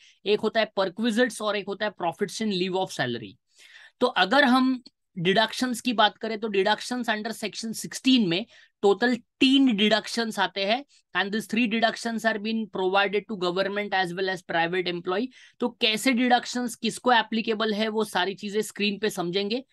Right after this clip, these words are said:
तो मैं मेरा स्क्रीन शेयर कर रहा हूँ, ध्यान से समझते हैं exactly कि कौन से कौन से पॉइंट्स आपको याद रखने हैं लिमिट के साथ, और ये पॉइंट्स आपको under section sixteen में कवर करने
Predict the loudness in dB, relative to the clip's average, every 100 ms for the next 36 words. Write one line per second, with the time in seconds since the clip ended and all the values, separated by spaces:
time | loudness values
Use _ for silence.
0 | _ _ -4 0 2 2 -2 -4 -2 0
1 | 0 -2 -2 -2 0 0 -2 -2 -4 -4
2 | -8 -6 -6 -6 -6 -2 -2 0 -2 -2
3 | -6 -6 -6 -6 -6 -6 -6 -4 -6 -4
4 | -4 -4 -6 -2 -2 0 -4 -6 -4 -4
5 | -6 -16 _ 0 2 4 2 2 -4 0
6 | -2 -2 _ _ -2 0 2 0 -2 -2
7 | -4 -4 -4 -6 -4 -4 -4 -6 -6 -6
8 | -8 -8 -6 -8 -6 -8 -4 -2 -2 -4
9 | -4 -4 -2 -2 -2 -2 -2 -4